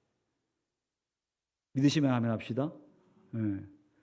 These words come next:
예수님이 하신 것보다 더한 일도 우리, 우리가 할 수 있다고 그랬어요. 하나님 약속은 변함이 없는 줄 믿습니다. 그 복 누리기를 우리가 축복합니다. 예.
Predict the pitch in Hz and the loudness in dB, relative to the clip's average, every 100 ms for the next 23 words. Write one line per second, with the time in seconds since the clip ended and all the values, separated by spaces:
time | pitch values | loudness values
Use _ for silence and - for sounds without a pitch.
0 | _ _ - 131 175 208 214 233 214 180 | _ _ -8 4 6 6 6 4 4 2
1 | 185 226 196 180 - 170 160 - 139 170 | 0 2 4 2 0 -4 -4 -2 -2 0
2 | 156 135 127 117 117 110 - 127 117 123 | 0 0 0 -2 -4 -6 -4 -4 -2 -4
3 | - 180 135 113 - 147 120 107 - 107 | -6 -6 -4 -6 -4 -4 -2 -4 -6 -14
4 | 95 98 113 _ _ _ _ _ _ _ | -14 -16 -18 _ _ _ _ _ _ _
5 | _ _ _ - 165 170 156 117 - 139 | _ _ _ -8 -4 -2 -2 -2 -2 -2
6 | 131 131 127 139 135 135 120 123 113 110 | 0 2 2 4 4 2 2 0 0 -4
7 | 104 - 110 95 110 143 - _ _ _ | -4 -4 -4 -4 -10 -16 -20 _ _ _
8 | _ _ _ _ _ _ _ _ _ _ | _ _ _ _ _ _ _ _ _ _
9 | _ _ _ _ _ _ - 185 185 160 | _ _ _ _ _ _ -4 0 0 0
10 | 147 123 139 127 131 123 110 110 - 151 | 0 0 0 0 0 0 -4 -8 -8 -8
11 | - 107 98 - - - _ _ _ _ | -4 -4 -4 -8 -16 -20 _ _ _ _
12 | _ _ - | _ _ -18